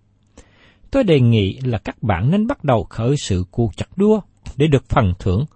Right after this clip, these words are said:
mà Đấng Christ dành cho các bạn. Trong lúc cuối cuộc đời, Phaolô đã nói như sau, ở trong sách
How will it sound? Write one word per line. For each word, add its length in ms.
mà 200
Đấng 220
Christ 240
dành 180
cho 180
các 180
bạn. 160
Trong 180
lúc 240
cuối 180
cuộc 240
đời, 200
Phaolô 580
đã 280
nói 180
như 120
sau, 220
ở 140
trong 180
sách 140